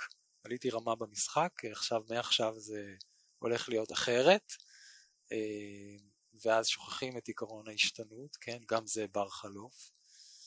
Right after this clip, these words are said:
אה, זה פרק זמן מסוים, אפיזודה מסוימת שזה מופיע, ויכול להיות שכשהתנאים ישתנו,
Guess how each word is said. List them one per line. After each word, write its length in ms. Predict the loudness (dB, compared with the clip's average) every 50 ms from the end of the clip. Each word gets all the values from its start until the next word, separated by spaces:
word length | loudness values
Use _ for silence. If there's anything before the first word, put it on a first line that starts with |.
| -20 -20 _ _ _ -20
אה, 360 | -20 -20 -20 -20 -20 -20 -20 -20 _ _ _ _ _ _ _ _ _ _ _ _ _ _ _ -20 -20 -20 _ _ _ _
זה 240 | -12 -12 -12 -12 -14 -16 -20 -20 _ _ _ _ _
פרק 240 | 0 2 2 2 2
זמן 320 | 0 2 4 2 2 2
מסוים, 300 | 0 2 2 4 4 2
אפיזודה 480 | 0 -2 0 2 4 6 6 6 6 4
מסוימת 440 | 2 0 0 0 0 0 -2 -2
שזה 200 | -4 -4 -4 -4
מופיע, 400 | -6 -8 -8 -4 2 4 4 4 4
ויכול 240 | 4 2 2 0 0
להיות 100 | 0 0
שכשהתנאים 720 | -2 0 2 4 4 4 2 0 -6 -10 -10 -10 -12 -16 -20 _ _ _ _ _ _ _
ישתנו, 540 | 6 6 8 8 6 4 4 2 -2 -2 -4